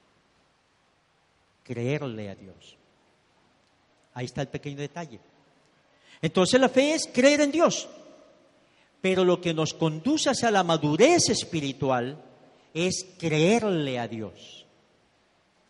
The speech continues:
Y ahí es donde la gran mayoría de nosotros cojeamos, pataleamos, que no necesariamente le creemos a Dios.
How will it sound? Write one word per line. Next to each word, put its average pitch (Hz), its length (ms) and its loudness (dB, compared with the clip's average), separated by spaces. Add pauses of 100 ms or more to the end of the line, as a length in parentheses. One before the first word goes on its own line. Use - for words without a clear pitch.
(1120)
Y 180 60 0
ahí 240 220 4
es 294 80 -2
donde 277 240 0
la 202 120 4
gran 254 280 0
mayoría 247 320 2
de 220 80 2
nosotros 196 480 -2
cojeamos, 175 640 -2
pataleamos, 185 720 -2 (1800)
que 143 120 -4
no 170 260 -2
necesariamente 202 880 -2
le 143 180 -2
creemos 143 840 -6
a 110 80 -12
Dios. 104 480 -16